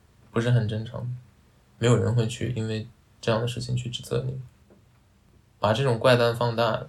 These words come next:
其实你就可以看到那些县城青年到底是什么样的。有很多在城市人、在现代人看起来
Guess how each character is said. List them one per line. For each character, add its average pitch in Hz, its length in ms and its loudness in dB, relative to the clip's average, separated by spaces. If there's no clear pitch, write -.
其 - 160 -6
实 - 180 -2
你 60 100 0
就 110 160 0
可 120 160 -2
以 123 120 2
看 123 200 -2
到 123 200 2
那 123 60 2
些 62 200 -2
县 - 180 0
城 - 200 0
青 - 160 -2
年 123 180 2
到 - 140 0
底 127 80 -2
是 - 120 -6
什 127 160 -8
么 123 100 0
样 123 260 2
的。 127 60 -2
有 131 140 4
很 123 220 2
多 123 220 6
在 123 400 6
城 107 220 -2
市 127 180 0
人、 120 360 0
在 123 160 -4
现 135 240 -2
代 101 120 2
人 62 340 -2
看 120 160 -4
起 120 140 -8
来 - 300 -6